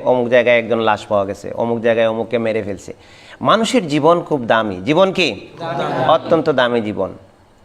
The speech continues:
মানুষের স্রষ্টা কিন্তু মানুষ না। একজন বাপ মার ঘরে সন্তান জন্ম নেয়, কিন্তু বাপ মার এই অধিকার নাই তার সন্তানকে মেরে ফেলবে, কারণ তার এই সন্তানের জীবনটা আল্লাহ দিয়েছেন। রুহ কি বাপ,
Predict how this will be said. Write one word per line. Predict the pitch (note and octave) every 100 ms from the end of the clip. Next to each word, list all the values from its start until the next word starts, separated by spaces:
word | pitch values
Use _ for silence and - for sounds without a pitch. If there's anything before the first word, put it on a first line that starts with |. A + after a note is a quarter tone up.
| -
মানুষের | C3+ C#3 D#3 F3+ E3+ - - -
স্রষ্টা | - - D3 - C#3+
কিন্তু | C3+ B2 B2+
মানুষ | A#2 A2 G#2 -
না। | F2 - - _ _ _ - -
একজন | C#3+ D3+ G3+ E3+
বাপ | D3 D#3+ -
মার | F3+ F#3
ঘরে | F#3 F#3
সন্তান | - D3+ D3 D#3 D3+
জন্ম | C3 A#2+
নেয়, | A2+ G#2+
কিন্তু | G#2+ C3 A#2+
বাপ | A#2+ A#2+ A#2
মার | C3+ C#3
এই | C#3
অধিকার | B2 A#2+ D3 C#3+
নাই | A2+ G#2 G#2+
তার | G#2+
সন্তানকে | - A2+ G#2+ A#2 A2+ A#2
মেরে | A2 G2+
ফেলবে, | F2+ D#2+ D#2 - _ - -
কারণ | B2 B2+
তার | C3+ C3+ -
এই | C3+
সন্তানের | B2+ B2+ B2+ B2 C3 C3 A2
জীবনটা | A#2 A#2 B2+ C#3+
আল্লাহ | C#3+ A2 G#2 G2+
দিয়েছেন। | F#2 E2 - - _ _ _ _ _
রুহ | G#2 C#3+ -
কি | - C#3
বাপ, | B2+